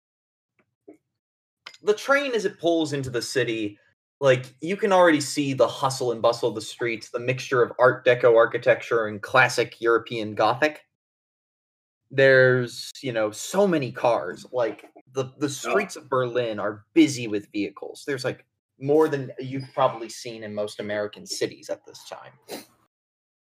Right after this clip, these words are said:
Speaker 1: It, it smells both of, like, you know, industrial smoke and of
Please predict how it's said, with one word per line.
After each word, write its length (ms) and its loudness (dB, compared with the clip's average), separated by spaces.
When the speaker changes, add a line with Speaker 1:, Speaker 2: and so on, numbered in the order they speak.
Speaker 1:
It, 340 0
it 200 2
smells 1080 0
both 400 -2
of, 180 -8
like, 280 -2
you 60 -10
know, 160 -6
industrial 680 -4
smoke 600 -6
and 260 -6
of 320 -4